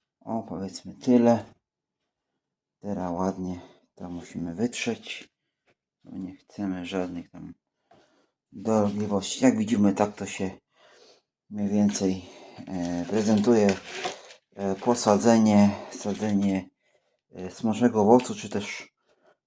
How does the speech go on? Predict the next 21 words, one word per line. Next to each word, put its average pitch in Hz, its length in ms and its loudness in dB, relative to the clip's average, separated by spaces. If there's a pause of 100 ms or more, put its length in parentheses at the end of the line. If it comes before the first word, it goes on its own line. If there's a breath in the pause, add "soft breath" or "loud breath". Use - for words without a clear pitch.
e, 101 160 -10
tak 104 220 -6
zwanego, 101 800 4 (800)
e, 95 520 -4 (1160)
jak 92 240 -12
to - 100 -20
się - 100 -20
tam 92 160 -12
mówi, 92 560 -8 (280 soft breath)
smoczego 113 520 2
owocu, 113 340 6
czy 104 140 -10
też - 220 -6
pitai. 104 720 2 (720 soft breath)
Oczywiście - 340 -16
pamiętajmy, 104 560 0
żeby 92 220 -8
to 104 140 -8
było 90 400 -4 (540)
dosyć - 300 -16
schludnie, 107 760 -2